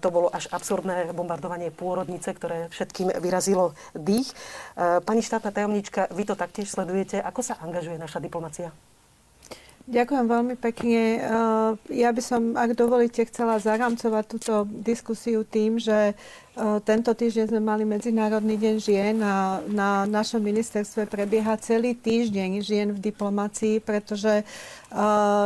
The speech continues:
Speaker 2: chceme sa venovať, e, téme žie-, žien, e, intenzívnejšie, a to z dvoch dôvodov. Jednak chceme senzitivizovať, e,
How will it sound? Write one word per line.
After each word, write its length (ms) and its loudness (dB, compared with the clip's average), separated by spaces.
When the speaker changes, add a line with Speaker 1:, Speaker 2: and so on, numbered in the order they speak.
Speaker 2:
chceme 240 2
sa 160 -2
venovať, 600 2
e, 40 2
téme 640 2
žie-, 480 -2
žien, 480 4
e, 80 4
intenzívnejšie, 800 0
a 80 2
to 160 -2
z 80 -4
dvoch 240 0
dôvodov. 720 2
Jednak 320 2
chceme 240 0
senzitivizovať, 1040 0
e, 40 4